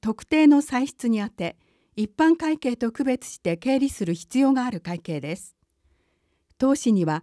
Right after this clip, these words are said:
六つの特別会計があります。決算状況は次の通りです。特別会計決算収支一覧を詳しくお知らせします。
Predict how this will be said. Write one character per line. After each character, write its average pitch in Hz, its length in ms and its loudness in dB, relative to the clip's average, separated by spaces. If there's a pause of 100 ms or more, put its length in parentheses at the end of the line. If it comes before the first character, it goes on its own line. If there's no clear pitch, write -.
(140)
六 214 160 2
つ 339 220 0
の 302 120 6
特 233 240 -6
別 233 220 -6
会 208 160 -6
計 165 220 -8
が 147 100 -6
あ 147 60 -10
り 143 100 -8
ま 139 160 -6
す。 - 160 -20 (1040)
決 240 200 2
算 262 220 2
状 240 160 2
況 202 220 -4
は 160 320 -2
次 262 240 4
の 294 120 4
通 180 220 -8
り 139 140 -10
で 165 140 -6
す。 - 140 -20 (1000)
特 247 240 0
別 320 240 0
会 294 200 -2
計 277 220 -4
決 277 240 -4
算 175 240 -4
収 269 240 -2
支 165 220 -4
一 240 240 -4
覧 214 240 -2
を 185 180 -6 (260)
詳 285 220 0
し - 100 -12
く - 120 -4
お 165 80 -2
知 196 100 -6
ら 175 100 -4
せ 170 120 -8
し 170 120 -8
ま 156 160 -4
す。 - 200 -18